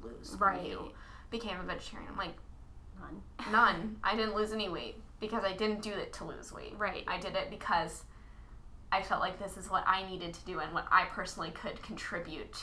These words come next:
Speaker 1: to a cause that I care a lot about."
Speaker 2: Yeah.
Speaker 1: Um, and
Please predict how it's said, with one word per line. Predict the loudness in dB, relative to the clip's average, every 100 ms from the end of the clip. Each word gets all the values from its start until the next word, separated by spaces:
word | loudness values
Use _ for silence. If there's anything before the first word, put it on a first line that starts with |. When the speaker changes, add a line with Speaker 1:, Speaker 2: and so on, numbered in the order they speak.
| -6
Speaker 1:
to | -4 -4 -4 -8 -10 -14 -14 -16 -14 0 6
a | 12
cause | 12 12 12
that | 6
I |
care | 4 6
a | 6
lot | 6 4
about." | -2 -2 -4
Speaker 2:
Yeah. | -10 -10 -14 -16 -14 4
Speaker 1:
Um, | 12 12 12 8 -4 -10 -14 -6 2
and | 6 6 6 4